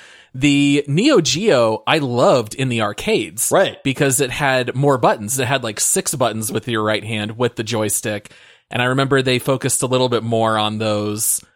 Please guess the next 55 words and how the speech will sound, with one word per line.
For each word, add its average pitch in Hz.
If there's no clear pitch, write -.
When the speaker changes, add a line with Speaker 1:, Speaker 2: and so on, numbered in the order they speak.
Speaker 1:
more 127
of, 127
like, 127
the 110
Asian 127
style 143
Speaker 2:
Mm-hmm. 139
Speaker 1:
games 143
that 113
maybe 117
weren't 117
as 107
popular 147
here. 165
And 131
I 139
always 139
thought 127
that 117
was 110
a 135
fun 110
change 104
of -
pace. -
Speaker 2:
Yeah. 95
Speaker 1:
Try 107
some 107
different 104
games. -
All 233
right, 208
so 185
Might, 190
Might 214
and 208
Magic. 143
Speaker 2:
Yeah, 165
I, 147
there's 175
gonna 214
be, 196
like, 156
four 180
people 147
that 127
are 120
listening 127
right 131
now 143
that 139
are 123
gonna 123
be 127
like, 120